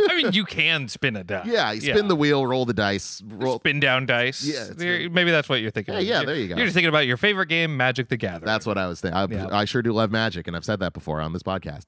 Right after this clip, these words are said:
Speaker 2: Um, <laughs> what was I saying? So, uh, you get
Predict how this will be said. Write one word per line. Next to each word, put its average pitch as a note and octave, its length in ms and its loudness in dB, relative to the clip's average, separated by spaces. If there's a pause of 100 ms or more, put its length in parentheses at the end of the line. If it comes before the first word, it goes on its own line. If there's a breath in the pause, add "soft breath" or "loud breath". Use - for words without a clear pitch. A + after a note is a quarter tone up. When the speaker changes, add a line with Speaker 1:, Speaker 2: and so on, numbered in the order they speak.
(120)
Speaker 2:
Um, E2+ 600 -4 (340)
<laughs> - 720 -20
what G#2+ 80 -2
was G2 80 -4
I G2+ 40 -4
saying? F2 220 -6 (300 loud breath)
So, D#3+ 400 4 (240)
uh, B2 640 4 (1000)
you C3 180 -4
get C#3+ 340 2